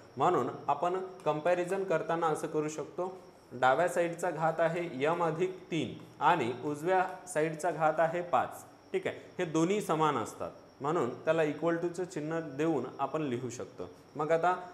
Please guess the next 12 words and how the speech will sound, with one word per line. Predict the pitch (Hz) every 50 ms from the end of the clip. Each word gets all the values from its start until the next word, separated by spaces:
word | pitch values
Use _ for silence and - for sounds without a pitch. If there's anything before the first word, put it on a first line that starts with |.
| - -
m | 123 127 147 160 175 180
ची | 170 165 202
जर | 185 190 202
किंमत | 196 196 180 170 170 175 180 180 -
काढायची | 165 160 165 170 165 - 170
म्हटलं, | 170 175 175 - 147 120 131 127 - - - - -
तर | - 156 131 120 - - -
इकडं | 151 151 175 185
प्लस | 185 185 170 170 175 180 175 175
तीन | 180 180 170 170
आहे, | 160 147 143 110 95 - - - - -
आपण | 139 147 151 156 120 120